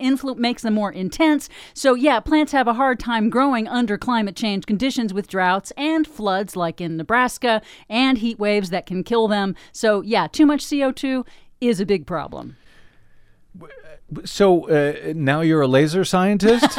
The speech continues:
Speaker 1: <laughs>
Speaker 2: Is that what you're trying to say, Desi Doyen?
Speaker 1: No, I'll leave up the
Speaker 2: Oh.
Speaker 1: pew, pew, pew to him.
Speaker 2: Okay.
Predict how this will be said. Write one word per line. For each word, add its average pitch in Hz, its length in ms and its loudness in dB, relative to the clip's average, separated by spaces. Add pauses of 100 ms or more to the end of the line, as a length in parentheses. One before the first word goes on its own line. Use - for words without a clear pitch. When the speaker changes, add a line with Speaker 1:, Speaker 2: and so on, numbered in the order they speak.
Speaker 1:
<laughs> - 60 -8
Speaker 2:
Is 117 120 -2
that 143 200 6
what 160 180 2
you're 170 80 0
trying 170 300 2
to 170 80 0
say, 185 240 2
Desi 185 320 0
Doyen? - 200 2
Speaker 1:
No, 277 160 4
I'll 269 160 4
leave 254 180 2
up 247 140 0
the - 160 0
Speaker 2:
Oh. - 20 0
Speaker 1:
pew, 349 220 6
pew, 320 260 4
pew 330 340 2
to 311 100 2
him. 254 160 2
Speaker 2:
Okay. 110 320 2